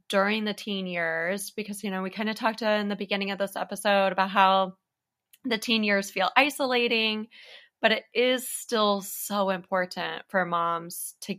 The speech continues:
get support, right? And especially when we're talking about that window of tolerance, you know, I think that that window of tolerance is a lot <laughs> less when we're feeling undersupported and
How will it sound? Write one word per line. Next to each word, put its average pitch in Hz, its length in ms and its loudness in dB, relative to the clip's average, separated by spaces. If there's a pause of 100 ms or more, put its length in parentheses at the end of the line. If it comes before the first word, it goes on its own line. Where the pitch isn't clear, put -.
(120)
get 190 300 2
support, - 680 -8 (200)
right? 165 420 -2 (100)
And 165 600 -2 (360)
especially 233 440 2
when 208 140 4
we're 202 100 4
talking 202 260 4
about 190 200 4
that 170 200 8
window 180 240 2
of 160 160 4
tolerance, 156 720 6
you 180 60 -8
know, 165 60 -6
I 165 100 -10
think 190 180 -12
that 190 100 -16
that 196 220 4
window 240 240 0
of 220 120 -2
tolerance 294 540 -4
is - 100 -18
a 330 60 -2
lot 339 280 2
<laughs> - 0 -
less 285 580 8
when 226 160 2
we're 220 260 2
feeling 214 560 2 (420)
undersupported 190 1200 4 (100)
and 170 600 0